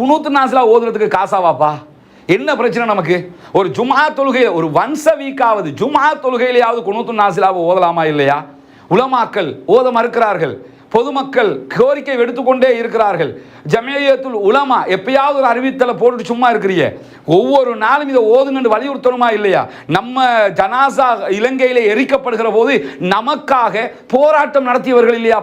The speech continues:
பாலஸ்தீன அப்பாவிகள்? அதை நம்ம ஏன் யோசிக்க மறுக்கிறோம்? நமக்காக களத்திற்கு வந்தார்களே, போராடி போராடிய உரிமைகளை வென்ற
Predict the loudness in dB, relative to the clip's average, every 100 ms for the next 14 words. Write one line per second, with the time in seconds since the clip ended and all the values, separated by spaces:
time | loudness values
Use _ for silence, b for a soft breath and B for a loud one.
0 | 2 0 0 -2 -2 0 0 0 -2 -2
1 | -4 -10 B -4 -4 -2 -2 0 0 2
2 | 2 2 0 0 0 0 0 0 -2 B
3 | B -4 -2 -4 -2 0 0 -2 -4 -4
4 | -2 0 2 0 0 -2 -2 -4 B B
5 | -2 4 4 4 4 2 2 -4 -4 2
6 | 4 4 0 0 0 0 0 0 2 0
7 | 0 -2